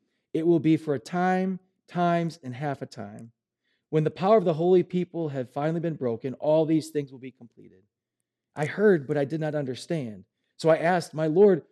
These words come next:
what will be the outcome of all this be?" He replied, "Go your way, Daniel, because the words are rolled up and sealed until the time of the end.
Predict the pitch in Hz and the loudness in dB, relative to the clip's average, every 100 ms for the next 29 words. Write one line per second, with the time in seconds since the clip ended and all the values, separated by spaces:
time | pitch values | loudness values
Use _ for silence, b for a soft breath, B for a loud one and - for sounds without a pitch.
0 | _ _ 165 175 190 190 175 190 226 233 | _ _ -2 0 2 2 4 2 0 -4
1 | 170 139 127 120 - 110 107 101 _ _ | -4 -4 -4 -6 -12 -14 -14 -16 _ _
2 | _ _ _ _ 175 208 170 165 151 120 | _ _ _ _ 2 4 4 4 2 2
3 | 151 170 208 185 175 131 127 120 120 131 | 2 4 4 4 2 0 -2 -2 -6 -8
4 | - 139 131 127 160 180 147 127 135 131 | -6 -6 -6 -4 0 0 -2 -4 -4 0
5 | 151 175 135 123 - 165 175 160 135 131 | 0 -2 -6 -18 -6 -2 0 -2 -8 -14
6 | 123 - 147 147 143 123 104 95 | -16 -14 -12 -12 -10 -12 -12 -18